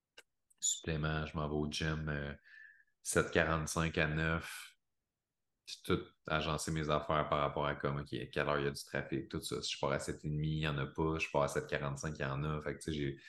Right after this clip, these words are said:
l'horaire a été très, très, très, euh, je suis un, je suis un freak de l'horaire. Je pense que, tu sais, la discipline dans l'horaire, c'est la liberté ultime, là. Fait que, tu sais, tu regardes mon horaire, t'es comme, « Wow, t'es occupé. » Mais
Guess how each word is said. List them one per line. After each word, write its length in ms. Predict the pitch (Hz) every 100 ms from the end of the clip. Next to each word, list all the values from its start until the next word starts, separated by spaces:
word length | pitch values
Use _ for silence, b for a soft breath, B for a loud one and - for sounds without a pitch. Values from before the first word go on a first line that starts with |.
| B B _ -
l'horaire 460 | 73 71 73 80 78
a 60 |
été 260 | 71 - 71
très, 220 | - 78
très, 240 | - 73
très, 280 | - 82 82
euh, 200 | 76 71 65 65 - _ _ _
je 100 | -
suis 140 | -
un, 160 | 76 -
je 60 | -
suis 100 | 73
un 160 | 69 - _ _ _
freak 280 | - 87 82
de 80 | 76
l'horaire. 360 | 76 71 87
Je 80 | 90
pense 220 | 78 80
que, 80 | 73
tu 60 | 71
sais, 80 |
la 100 | 78
discipline 480 | 71 - - - 85
dans 100 | 82
l'horaire, 340 | 78 71 82 82
c'est 160 | -
la 100 | 71
liberté 440 | 71 73 73 - 78
ultime, 460 | 69 - 82 101
là. 120 | 104 - _ _ _ _
Fait 100 | -
que, 60 | -
tu 60 | 73
sais, 60 |
tu 60 | 71
regardes 220 | 73 78
mon 120 | 76
horaire, 300 | 71 78 80
t'es 80 | -
comme, « 160 | - 58
Wow, 300 | 71 80 69
t'es 160 | 67
occupé. » 340 | 71 - 87
Mais 80 | 95